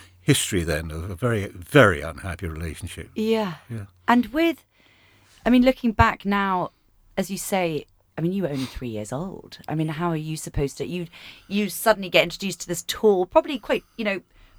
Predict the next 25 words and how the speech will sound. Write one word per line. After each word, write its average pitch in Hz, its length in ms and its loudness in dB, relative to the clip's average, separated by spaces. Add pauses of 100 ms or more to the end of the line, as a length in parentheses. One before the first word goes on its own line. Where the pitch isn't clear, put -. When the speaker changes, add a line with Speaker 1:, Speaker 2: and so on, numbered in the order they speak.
Speaker 2:
scary-looking 175 840 2
man 151 540 0
who 160 120 -4
you 165 160 -4
suddenly 170 360 -2
have 147 180 -8
to 143 180 0
hug. - 360 0
You're 165 260 -6
three 254 220 -2
years 180 160 2
old. 123 180 -2
You, 170 80 0
you 175 240 -4
react 190 340 2
in 165 80 -2
a 156 60 -2
three, 180 240 -2
in, 160 160 0
in 185 200 -2
Speaker 1:
Yes. 135 240 2
Speaker 2:
how 185 140 4
a 190 40 2
three-year-old 208 520 0
reacts. - 480 0